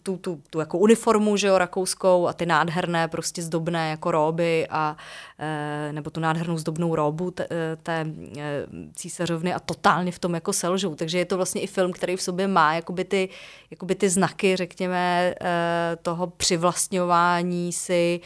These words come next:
nějaké nedosažitelné role prostě právě těmi, těmi, těmi lidmi, kteří tak žili jakoby kolem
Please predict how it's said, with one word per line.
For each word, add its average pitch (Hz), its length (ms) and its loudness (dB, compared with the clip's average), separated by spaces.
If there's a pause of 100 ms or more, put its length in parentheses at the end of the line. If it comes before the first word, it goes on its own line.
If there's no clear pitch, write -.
(260)
nějaké 175 340 -2
nedosažitelné 175 920 2
role 165 320 4
prostě 175 340 -8
právě 170 460 -2
těmi, 170 560 -4
těmi, 170 440 -2
těmi 170 340 -4
lidmi, 170 400 0
kteří 165 640 -6
tak 160 100 -6
žili 160 240 -4
jakoby 160 260 -6
kolem 160 420 4